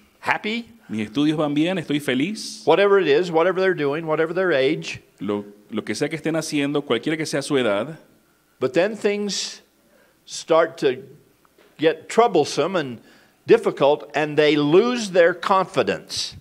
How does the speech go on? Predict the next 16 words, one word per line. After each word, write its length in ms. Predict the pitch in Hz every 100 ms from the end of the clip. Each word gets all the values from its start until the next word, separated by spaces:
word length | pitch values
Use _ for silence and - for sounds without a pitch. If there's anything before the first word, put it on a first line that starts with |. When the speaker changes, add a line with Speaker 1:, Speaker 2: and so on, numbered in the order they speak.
| -
Speaker 2:
Pero 160 | 98
luego 240 | 104 131 131
las 120 | 123
cosas 280 | 139 139 139
empiezan 340 | 117 127 139
a 60 | 135
complicar 680 | 139 135 143 143 104 101
y 80 | 110
a 80 | 110
ponerse 420 | 110 113 120 135
difíciles 720 | 131 127 175 170 120 127 - - - _
y 80 | 113
ellos 200 | 127 127
pierden 560 | - 139 156 151 151 147
la 140 | 113 120
confianza. 800 | 127 123 120 110 113 - 73